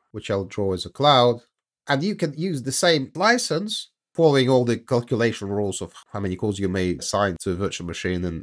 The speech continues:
in Azure, but you, you may do that. So that will be effectively using the same license, same license twice. That's called Azure Hybrid Benefits.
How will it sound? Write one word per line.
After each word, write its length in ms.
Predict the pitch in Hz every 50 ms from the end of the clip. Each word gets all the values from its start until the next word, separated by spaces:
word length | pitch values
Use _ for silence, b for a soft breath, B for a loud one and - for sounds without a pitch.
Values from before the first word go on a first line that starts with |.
| -
in 140 | 87 87 85
Azure, 340 | 90 87 107 139 156 135 127
but 200 | - - - -
you, 360 | 151 190 202 165 131 - - -
you 160 | - 123 156
may 200 | 185 254 196 226
do 180 | 208 - 277 311
that. 260 | 269 - - - - _
So 160 | - - -
that 300 | 101 - - - - -
will 140 | - 135 139
be 240 | 165 196 170 98 80
effectively 640 | - - - 240 240 - - 98 76 76 76 64 - _ -
using 400 | 95 107 170 202 - 151 107 92
the 100 | 101 120
same 400 | - - - 139 143 180 220 208
license, 540 | 147 139 165 233 226 - - 98 76 - - _ _ _ _ _ _ _
same 500 | - - - 131 139 139 127 120 131 127 -
license 640 | - 123 151 160 156 - - - - - - - _ _ _ _
twice. 420 | - - 160 113 - - - - - _ _ _ _ -
That's 200 | - 147 - -
called 260 | - - 139 139 -
Azure 200 | 110 104 120 117
Hybrid 340 | 110 - 104 104 104 92 80
Benefits. 500 | - 73 - - - - - - - -